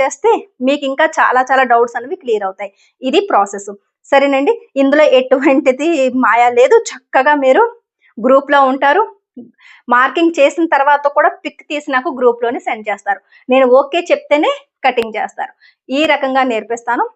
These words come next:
సరేనండి? దగ్గరగా ఉన్నా సరే మీకు ఎవరు ఎంత అందంగా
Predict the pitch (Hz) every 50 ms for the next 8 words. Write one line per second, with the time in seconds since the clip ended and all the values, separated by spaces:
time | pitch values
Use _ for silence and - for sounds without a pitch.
0 | _ _ _ - - 247 233 247 247 240 247 415 440 - - - _ _ - 214
1 | 262 247 233 240 320 330 359 349 349 277 240 202 185 185 196 208 302 - 262 262
2 | 415 494 494 - _ _ - - 254 254 254 240 226 233 262 311 294 254 226 247
3 | 277 269 247 226 226 226 226 254 294